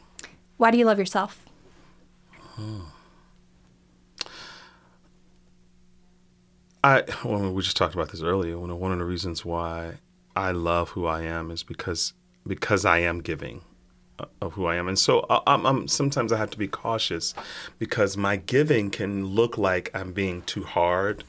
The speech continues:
Speaker 1: Mm.
Speaker 2: or being too, um, um, mean at times, but it's just because m-, the level of excellence that I expect,
Speaker 1: Mm.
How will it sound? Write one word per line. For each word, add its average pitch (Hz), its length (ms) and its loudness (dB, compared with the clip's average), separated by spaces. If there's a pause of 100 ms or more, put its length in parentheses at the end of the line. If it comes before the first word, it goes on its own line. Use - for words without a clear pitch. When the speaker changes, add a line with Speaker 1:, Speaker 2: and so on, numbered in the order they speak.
Speaker 1:
Mm. 262 300 4 (160)
Speaker 2:
or 101 160 -8
being 95 340 0
too, 95 460 -2 (1200)
um, 87 500 -2 (280)
um, 85 460 -8 (220)
mean 101 500 2 (460)
at 110 160 2
times, 113 600 0 (180)
but 110 220 2
it's 104 160 -6
just 117 220 2
because 104 560 -2
m-, 107 220 -4
the 107 120 0
level 113 600 2
of 98 380 -2
excellence 92 540 0
that 95 100 2
I 95 160 4
expect, - 720 0
Speaker 1:
Mm. 214 180 4